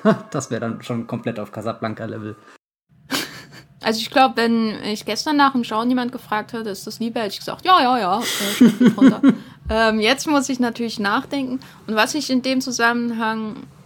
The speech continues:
Speaker 2: spannend finde, auch dieser Gedanke, dass sie irgendwie durch ihre gemeinsamen Erinnerungen verbunden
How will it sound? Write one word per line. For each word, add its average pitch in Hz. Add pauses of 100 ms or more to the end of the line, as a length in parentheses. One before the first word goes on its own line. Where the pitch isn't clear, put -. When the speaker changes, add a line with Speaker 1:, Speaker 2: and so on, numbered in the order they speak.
(720)
Speaker 2:
spannend 233
finde, 233
auch -
dieser 214
Gedanke, 220
dass 214
sie 214
irgendwie 208
durch 202
ihre 202
gemeinsamen 202
Erinnerungen 240
verbunden 233